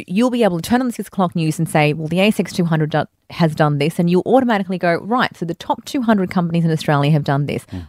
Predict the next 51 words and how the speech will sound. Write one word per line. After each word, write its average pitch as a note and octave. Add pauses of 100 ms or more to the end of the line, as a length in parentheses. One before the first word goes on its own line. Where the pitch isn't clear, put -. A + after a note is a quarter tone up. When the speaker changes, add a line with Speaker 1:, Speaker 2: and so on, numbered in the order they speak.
Speaker 1:
I A3+
kinda B3
get F#3
what E3+
that C#3+
means C3
now. D#2+ (420)
I G#3
kinda A#3
get F#3+
what F#3
that D#3+
means D3
for D3+
the C#3+
All C3
Ords. B2+
I F#3
kinda A3+
get F#3
what F#3
the G3+
index A3
means B2
now." -
Speaker 2:
Mm. F2 (380)
Speaker 1:
And F#3
from G3
there, A#3
it C4+
starts G3+
to F3+
germinate, D3+
it -
starts D#3
to -
grow, C#3+
and D3+
you F#3
start E3
to F3+
then D#3
realise E3
the -
impact A3
that D#3
it -
has D3+
on D3+ (600)
your C#3+
superannuation, D#3